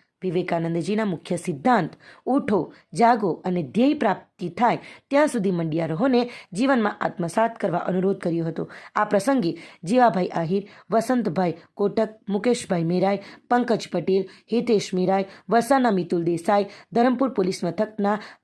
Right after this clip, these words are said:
પી આઈ આર આર મકવાણા, પી એસ આઈ આર કે પ્રજાપતિ વગેરે હાજર રહ્યા હતા. કાર્યક્રમનું સંચાલન અને આભાર વિધિ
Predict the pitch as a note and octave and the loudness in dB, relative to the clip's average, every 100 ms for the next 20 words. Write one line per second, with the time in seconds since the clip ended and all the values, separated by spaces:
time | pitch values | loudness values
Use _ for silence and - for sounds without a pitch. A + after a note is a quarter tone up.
0 | _ B3 A#3+ G3+ G#3 - - - A#3+ B3 | _ 0 4 4 2 -4 -4 2 2 4
1 | G3 F3 E3 - G3 G#3+ G#3 - _ C4 | 0 0 -2 -2 0 0 -4 -14 _ 0
2 | B3 G#3 F#3+ F#3+ F#3+ - G#3+ A3 F#3+ F3 | 2 2 0 0 -2 0 0 0 -2 -2
3 | F3 F#3 F#3+ F#3 G#3 - _ F#3+ G#3+ A3 | -2 -2 -2 -4 -6 -8 _ -2 0 0
4 | F3+ F#3 F3+ D#3+ E3+ D#3+ E3 D3 - - | 0 -2 -2 0 -2 -2 -6 -8 -16 -6
5 | G3+ G3 F#3 E3+ E3+ F#3 E3 A3 G#3+ A3 | -2 -2 -2 -4 -4 -4 -4 -2 -2 -4
6 | F3 E3 E3 D3+ E3+ F#3 G#3+ - | -6 -6 -6 -4 -2 0 0 -2